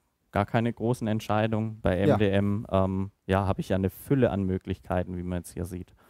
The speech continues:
Speaker 2: Exakt. Also es ist so ein, so ein kleiner vielleicht auch Entscheidungsbaum, in welche
Speaker 1: Mhm.
Speaker 2: Richtung ich dann irgendwie gehen will. Also links, man kann's auch schon fast sagen mit dem Aufwand,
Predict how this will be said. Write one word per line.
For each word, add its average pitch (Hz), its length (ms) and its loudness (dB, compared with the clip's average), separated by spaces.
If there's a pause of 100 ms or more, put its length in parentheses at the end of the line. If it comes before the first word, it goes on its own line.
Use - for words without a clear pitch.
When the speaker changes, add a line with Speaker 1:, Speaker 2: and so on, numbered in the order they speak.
(1000)
Speaker 2:
Exakt. - 480 -6 (200)
Also 123 260 4 (1300)
es 135 160 -12
ist 160 160 -8
so 156 100 -4
ein, 139 220 -6
so 143 140 -4
ein 135 80 -6
kleiner 143 360 2
vielleicht - 340 -2
auch - 120 -14
Entscheidungsbaum, 170 1000 -4
in 135 180 -14
welche 131 200 2
Speaker 1:
Mhm. 127 60 -6
Speaker 2:
Richtung 160 440 -6
ich - 220 -18
dann 135 180 -4
irgendwie 135 320 -6
gehen 147 260 -4
will. 185 180 -4 (360)
Also 123 180 0
links, 139 500 0 (240)
man 135 140 -4
kann's 147 200 -4
auch 131 120 -10
schon 135 220 -4
fast - 320 -4
sagen 139 280 -2
mit 135 120 -4
dem 123 100 -6
Aufwand, 170 520 -4